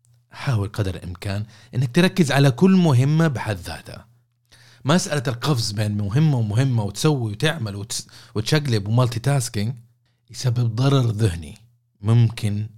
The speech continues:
على المدى الطويل يسبب لك إشكالية عقلية، ضعف في الذاكرة،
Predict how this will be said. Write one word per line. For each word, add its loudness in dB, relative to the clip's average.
على -10
المدى -4
الطويل -6
يسبب -12
لك -12
إشكالية -8
عقلية، -14
ضعف -2
في -10
الذاكرة، -8